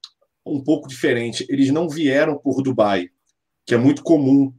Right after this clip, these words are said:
como rota. Eles foram até a Europa, se não me engano, eles foram pra Frankfurt, e de Frankfurt eles vieram pra Fortaleza.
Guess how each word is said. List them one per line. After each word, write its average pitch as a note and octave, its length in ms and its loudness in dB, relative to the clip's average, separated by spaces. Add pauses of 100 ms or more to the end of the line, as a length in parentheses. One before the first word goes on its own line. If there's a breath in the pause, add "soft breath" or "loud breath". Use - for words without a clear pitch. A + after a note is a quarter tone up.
(100)
como B2 260 0
rota. G#2+ 500 0 (380)
Eles B2 220 0
foram C#3 240 0
até C#3 200 0
a E3 40 4
Europa, C#3+ 480 4
se C#3 220 -2
não D#3+ 100 -2
me F#3 80 0
engano, D#3 160 -4
eles D3 140 -6
foram D3 160 -8
pra C3+ 120 -4
Frankfurt, - 760 -8 (340)
e C3 60 -6
de C#3 100 2
Frankfurt F#3 760 0
eles F3+ 160 0
vieram D#3 360 2
pra F3+ 100 -6
Fortaleza. B2 680 -2